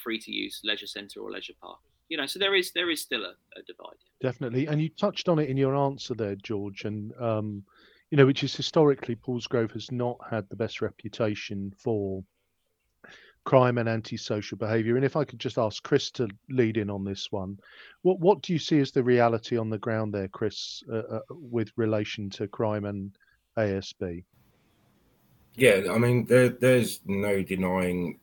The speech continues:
Speaker 3: the, the crime and antisocial behaviour problem in Paulsgrove. There's no getting around it, um, which leads on to one of the things that we're gonna try and do, which is get community wardens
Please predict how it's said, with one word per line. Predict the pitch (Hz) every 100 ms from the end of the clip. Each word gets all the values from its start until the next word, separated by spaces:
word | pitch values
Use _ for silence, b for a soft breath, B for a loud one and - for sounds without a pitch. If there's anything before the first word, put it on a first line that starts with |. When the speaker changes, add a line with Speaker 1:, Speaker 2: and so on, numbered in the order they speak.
| -
Speaker 3:
the, | 85 85 -
the | 82
crime | - 92 95 92
and | 87
antisocial | 98 82 - 90 87 87
behaviour | 87 85 90 90
problem | 87 95 82 87
in | 87
Paulsgrove. | 85 87 85 87 82 - - - _ _ 92 71
There's | - 90 -
no | 92
getting | 87 - 78
around | 82 90 90
it, | 87 - B B B B B B -
um, | 92 92 95 92 92 92 _ _ -
which | 104 -
leads | 113 110
on | 110
to | - 110
one | 110
of | 110
the | 104
things | - 123 117 113 -
that | 107 101 -
we're | 104 101
gonna | 98 95 95
try | - 117 104
and | 98
do, | 98 95 92 - b b b _
which | - 90 -
is | 92 87 85
get | - 95 -
community | - 98 110 117 101 87
wardens | 95 90 87 85 87 - -